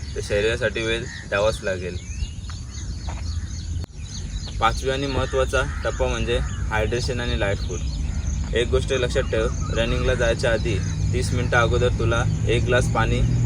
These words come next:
नक्की पिऊन जायचं आहे आणि जर तुला खावंसं वाटत असेल तर एक केला खाऊन जात जा. त्यामुळे तुझी बॉडी एनर्जी राहील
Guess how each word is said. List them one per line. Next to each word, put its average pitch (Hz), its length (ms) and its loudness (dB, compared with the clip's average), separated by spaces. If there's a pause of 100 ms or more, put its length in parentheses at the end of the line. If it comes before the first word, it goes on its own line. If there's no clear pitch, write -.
(120)
नक्की 117 200 4
पिऊन 120 280 4
जायचं 101 260 4
आहे - 400 0
आणि 123 340 2 (720)
जर 123 120 6
तुला 131 320 2
खावंसं 120 320 4
वाटत 123 160 4
असेल 120 400 2 (380)
तर 117 100 2
एक 127 160 4 (360)
केला 120 240 6
खाऊन 107 220 2
जात 107 140 4
जा. 95 160 2 (440)
त्यामुळे 127 500 2
तुझी - 360 0
बॉडी 117 400 2 (200)
एनर्जी 120 380 2
राहील 120 240 4